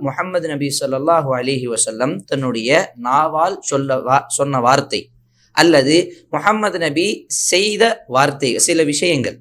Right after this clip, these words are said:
அல்லது மூன்றாவது தக்தீர் என்று சொல்வார்கள். அல்லாஹ்வின் தூதர் முஹம்மது நபி தன்னுடைய கண்களால் பார்த்த, சஹாபாக்கள் செய்த ஒரு காரியத்தை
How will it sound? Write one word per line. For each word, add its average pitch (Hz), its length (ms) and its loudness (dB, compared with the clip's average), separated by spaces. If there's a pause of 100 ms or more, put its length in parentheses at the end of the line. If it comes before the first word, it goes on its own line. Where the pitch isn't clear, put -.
(460)
அல்லது 175 400 4 (100)
மூன்றாவது 170 600 2
தக்தீர் 190 460 0
என்று 147 140 -2
சொல்வார்கள். 139 560 2 (320)
அல்லாஹ்வின் 190 540 2
தூதர் 160 300 -2
முஹம்மது 160 440 -4
நபி 131 260 0 (140)
தன்னுடைய 147 420 0
கண்களால் 180 640 2
பார்த்த, 139 460 2 (480)
சஹாபாக்கள் 175 760 2 (100)
செய்த 170 300 2
ஒரு 151 220 2 (100)
காரியத்தை 160 760 0